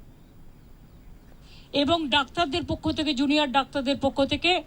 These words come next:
বিয়াল্লিশ জনের প্রত্যেকেই তারা তাদের সিগনেচার করেছেন। অভিনন্দন জানিয়েছি যে তারা আজকে এসছেন এবং বসেছেন বলে।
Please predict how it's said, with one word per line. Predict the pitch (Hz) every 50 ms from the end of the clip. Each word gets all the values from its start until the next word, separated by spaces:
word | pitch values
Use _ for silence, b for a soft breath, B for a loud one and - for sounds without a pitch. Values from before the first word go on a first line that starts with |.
| B B B B B B B B B B B B
বিয়াল্লিশ | 190 220 277 302 311 320 311 311 320 277 233
জনের | 302 311 302 339 339
প্রত্যেকেই | - - 302 311 311 - - 320 285 339 285
তারা | - 302 277 277 262
তাদের | 262 262 262 277
সিগনেচার | 247 - 269 233 247 247 220 247 247 220
করেছেন। | 214 - 214 202 185 - - 170 143 139 - - - - - - - - - - - - - - - - - -
অভিনন্দন | 254 262 277 320 - - - - - - - - - - - - - - - - 339 349 339 330 349 339 311
জানিয়েছি | 311 311 311 302 330 330 262 - 349 339
যে | 277 339
তারা | - - 302 285 294
আজকে | 294 285 233 233 302 302
এসছেন | 294 269 - - - 349 330 311
এবং | 294 269 285 277
বসেছেন | 226 247 254 - 277 240 - 269 262 247
বলে। | 226 254 247 226 180 143